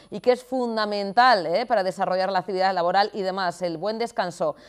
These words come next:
Pero antes de nada, eh, Alejandro, ¿cómo surge, eh, esta empresa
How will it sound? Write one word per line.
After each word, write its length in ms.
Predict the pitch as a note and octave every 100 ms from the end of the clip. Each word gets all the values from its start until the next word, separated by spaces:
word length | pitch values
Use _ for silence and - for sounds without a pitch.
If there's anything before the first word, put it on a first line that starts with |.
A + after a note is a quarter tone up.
| -
Pero 140 | G3 G3+
antes 300 | A3+ C4 C4+
de 80 | C4
nada, 320 | D4+ B3+ F3
eh, 360 | F#3 F#3 F#3 F3
Alejandro, 600 | E3 E3+ A#3 D#4+ F#3+ -
¿cómo 200 | G3 G#3+
surge, 360 | A#3 A3+ - A3+
eh, 720 | A3+ A3+ - G#3+ G#3 G#3 -
esta 160 | - A#3
empresa 540 | G#3 A#3 A3 D4+ F4+